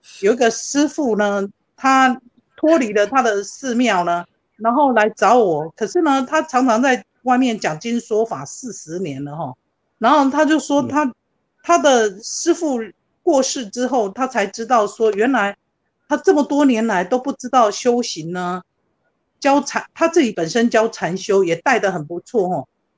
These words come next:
Speaker 1: 他说他都不知道修行是为了生死大事。
Speaker 2: 嗯。
Speaker 1: 我都跟他说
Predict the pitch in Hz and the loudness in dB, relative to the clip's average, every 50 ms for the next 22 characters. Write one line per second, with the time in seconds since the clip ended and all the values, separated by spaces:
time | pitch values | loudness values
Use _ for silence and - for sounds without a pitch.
0 | _ - 302 269 311 320 262 330 320 - - 262 - 320 - - 311 302 277 269 | _ -2 0 0 2 2 2 2 2 2 2 0 0 0 0 0 2 2 2 2
1 | 262 - - 269 269 254 - - 175 180 - 240 233 247 220 196 180 - _ - | 2 0 0 -2 -2 -2 -4 -6 -8 -8 -6 -2 0 0 0 0 -4 -8 _ -4
2 | 226 240 233 - - 143 139 - 202 180 175 180 - - 190 170 165 175 175 185 | -4 -2 -4 -4 -8 -10 -4 -2 0 0 0 -2 -4 -8 -10 -10 -8 -8 -8 -8
3 | 185 190 208 208 214 202 202 - 190 185 196 | -8 -8 -8 -6 -8 -8 -8 -8 -8 -8 -8